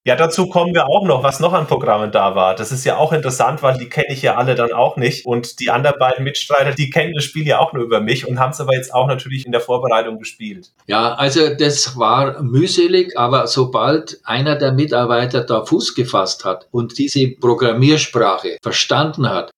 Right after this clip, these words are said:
Speaker 2: dann lief das Ganze. Dann war er der Spezialist dafür und es ging dann bei unseren Kaffeegesprächen am Vormittag immer darum, "Wie weit bist du?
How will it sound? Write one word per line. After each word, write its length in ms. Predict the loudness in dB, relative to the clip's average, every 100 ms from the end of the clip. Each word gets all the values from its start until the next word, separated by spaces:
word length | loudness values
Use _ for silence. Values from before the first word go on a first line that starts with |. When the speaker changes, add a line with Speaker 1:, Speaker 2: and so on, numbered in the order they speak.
| _
Speaker 2:
dann 200 | -2 2
lief 320 | 4 4 4
das 240 | 0 -4 -4
Ganze. 380 | -4 -4 -6
Dann 200 | -4 -6
war 220 | -2 -2 2
er 160 | 2
der 120 | 2
Spezialist 760 | 0 -2 -2 0 2 2 -2 -2
dafür 400 | -2 2 0 0 0
und 260 | 2 4
es 160 | 2 2
ging 220 | 2 4
dann 200 | 2 2
bei 160 | 0 2
unseren 540 | 2 2 0 0 -2
Kaffeegesprächen 880 | -2 0 0 2 0 0 0 0 0
am 180 | -2 -2
Vormittag 480 | 0 0 0 -2 -2
immer 220 | 0 0
darum, 460 | 2 2 2 2 2
"Wie 120 | 2
weit 300 | 2 0 0
bist 240 | -2 -2 -2
du? 160 | -2